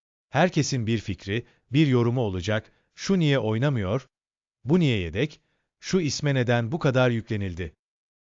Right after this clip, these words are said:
Tartışmalar bitmez. Çünkü futbolun büyüsü zaten burada. Bir transferin sadece kariyer geçmişiyle değil, takıma kattığı ruh ve sistem içindeki yeriyle değerlendirilmesi gerekir.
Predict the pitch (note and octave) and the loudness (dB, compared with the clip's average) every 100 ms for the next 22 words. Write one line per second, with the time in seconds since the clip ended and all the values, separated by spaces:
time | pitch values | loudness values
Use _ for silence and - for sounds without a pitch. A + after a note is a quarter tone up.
0 | _ - C3 B2 C#3 C#3 C3 C#3 A2+ G2+ | _ 0 2 2 0 0 2 4 2 -2
1 | F#2 D#2+ D#2+ - _ _ _ - D3 C3+ | -6 -8 -8 -12 _ _ _ -2 0 2
2 | B2+ F3 F3 C#3 C3 C#3+ A#2+ A#2 - E3 | 0 0 0 2 2 2 2 0 2 0
3 | A#2 B2 A#2+ - B2 A#2+ G2+ D#2+ C#2+ B1+ | 2 2 2 2 0 0 -2 -4 -8 -14
4 | _ _ _ _ - F#3 - C#3 C3 - | _ _ _ _ 0 2 4 2 2 0
5 | A#2+ B2+ A#2 C#3 E3 D3+ C#3 C#3 A#2 A2 | 0 0 0 2 2 2 0 0 0 2
6 | B2+ C#3+ A#2 - A2 C3 F#2+ C#2+ C#2 D#2+ | 2 2 -2 -2 -6 -4 -4 -6 -8 -8
7 | C#3 _ _ _ - B2 C#3+ F3+ C#3+ A#2+ | -8 _ _ _ -6 -2 0 0 0 0
8 | - A#2 F#2+ A#2+ F3+ C#3+ C3 - G#2 F3 | 0 0 2 2 2 2 0 -2 -4 -2
9 | F3 - C#3 C3 C#3 A#2+ A#2 D#3 C3+ A#2+ | -2 -2 -2 -2 -2 0 2 2 2 2
10 | A2+ A2+ A#2 A2+ A2+ A2 G#2+ - E2+ D2 | 2 2 0 0 -2 -2 -4 -6 -8 -10
11 | C#2+ E2 - | -12 -14 -14